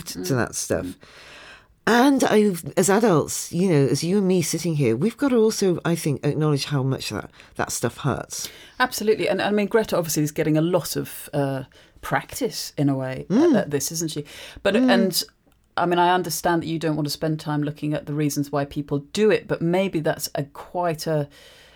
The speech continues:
Speaker 1: useful tool for
Speaker 2: Mm.
Speaker 1: people who aren't coming across this
Speaker 2: Yeah.
Speaker 1: so much. You know, I'm just thinking of those kids in Salisbury. I mean,
Speaker 2: Mm.
Speaker 1: luckily, I don't think there was,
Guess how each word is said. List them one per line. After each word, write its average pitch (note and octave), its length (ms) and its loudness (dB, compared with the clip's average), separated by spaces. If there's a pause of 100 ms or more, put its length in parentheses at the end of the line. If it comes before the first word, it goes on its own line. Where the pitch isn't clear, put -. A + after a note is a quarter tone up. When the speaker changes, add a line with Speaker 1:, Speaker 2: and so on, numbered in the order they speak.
Speaker 1:
useful F#3 520 0
tool D#3+ 760 0 (160)
for G3 80 4
Speaker 2:
Mm. F#3+ 60 2
Speaker 1:
people D#3+ 240 0
who D3 240 2
aren't G#3 300 4
coming D#3 200 2
across C#3+ 220 -2
this D3 160 -2
Speaker 2:
Yeah. E3 120 6
Speaker 1:
so D3 120 2
much. E3+ 280 0
You F#3+ 60 0
know, C#3+ 80 0
I'm G3+ 160 4
just D3+ 160 -2
thinking D3 280 0
of C#3+ 80 -2
those E3 200 0
kids - 240 -6
in G#3+ 80 -2
Salisbury. C#4 540 -4 (160)
I D3+ 60 -4
mean, D3+ 120 6
Speaker 2:
Mm. C#3+ 40 4
Speaker 1:
luckily, F3 580 2
I C#3 60 -2
don't D#3 200 -2
think C#3+ 220 0
there D#3 100 -2
was, D#3+ 120 -2